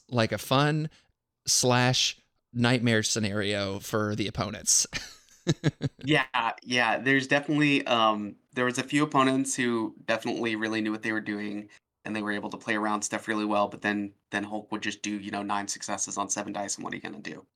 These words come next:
Speaker 1: Yeah, yeah.
Speaker 2: Um, and then there were some opponents that just obviously hadn't played Pay to Flips very much,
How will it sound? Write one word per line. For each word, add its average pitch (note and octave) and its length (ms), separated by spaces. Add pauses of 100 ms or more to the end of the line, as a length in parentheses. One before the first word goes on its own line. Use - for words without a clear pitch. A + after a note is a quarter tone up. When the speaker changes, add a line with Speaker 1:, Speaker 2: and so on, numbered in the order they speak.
Speaker 1:
Yeah, D3 200 (160)
yeah. B2 180
Speaker 2:
Um, G2 360 (380)
and A#2 200
then A#2 160
there A2+ 160
were A2+ 100
some D#3+ 220
opponents D#3 480
that B2 100
just A2+ 180
obviously A#2+ 440
hadn't A#2 240
played A2+ 180
Pay A#2 140
to A#2 80
Flips C3+ 260
very C3+ 220
much, C#3+ 400